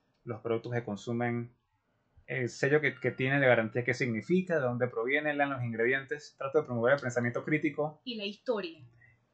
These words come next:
Speaker 1: Y la historia es muy
Speaker 2: ¿Qué
Speaker 1: importante.
Speaker 2: historial tienen esas personas? ¿Qué historial tiene la F D A con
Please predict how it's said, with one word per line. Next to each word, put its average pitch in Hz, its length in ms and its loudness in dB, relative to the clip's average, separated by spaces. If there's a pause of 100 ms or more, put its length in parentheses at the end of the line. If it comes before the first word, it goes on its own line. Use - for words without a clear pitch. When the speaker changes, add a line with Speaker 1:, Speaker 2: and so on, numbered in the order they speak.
(100)
Speaker 1:
Y - 80 -8
la 110 80 -4
historia 120 300 0
es 117 40 -4
muy 330 100 6
Speaker 2:
¿Qué 339 40 8
Speaker 1:
importante. 320 320 4
Speaker 2:
historial 294 260 2
tienen 277 280 2
esas 277 260 0
personas? 196 420 -14
¿Qué 403 100 0
historial 349 360 2
tiene 320 160 0
la 240 160 2
F 247 220 0
D 233 220 2
A 208 460 0 (260)
con 220 280 0